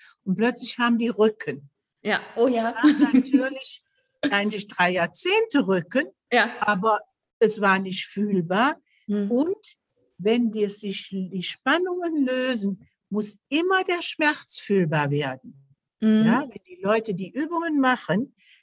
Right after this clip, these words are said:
Speaker 1: erhöht sich ja die Lebensenergie durch das Atmen. Und dann
Speaker 2: Ja.
Speaker 1: sagen die plötzlich, „Ich hab jetzt durch die Übungen Rückenschmerzen bekommen.“
Speaker 2: Mhm.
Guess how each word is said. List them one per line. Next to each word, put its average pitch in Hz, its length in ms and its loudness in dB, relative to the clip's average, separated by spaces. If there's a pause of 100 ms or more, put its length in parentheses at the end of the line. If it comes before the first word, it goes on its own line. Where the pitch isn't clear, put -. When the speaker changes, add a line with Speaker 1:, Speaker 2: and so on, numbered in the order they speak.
(140)
Speaker 1:
erhöht 226 400 0
sich 240 200 -10
ja 214 140 2
die 185 160 -4
Lebensenergie 262 880 0
durch 277 220 -6
das 285 200 -4
Atmen. 269 460 -2 (240)
Und 208 80 -2
dann 226 100 4
Speaker 2:
Ja. 220 60 2
Speaker 1:
sagen 262 260 2
die 185 100 -14 (140)
plötzlich, 247 360 -8
„Ich - 220 -14
hab 277 200 -6
jetzt 247 300 -6
durch 214 180 -2
die 202 120 -14
Übungen 240 520 -4
Rückenschmerzen 214 920 -4
bekommen.“ 135 540 -10 (140)
Speaker 2:
Mhm. 147 420 -2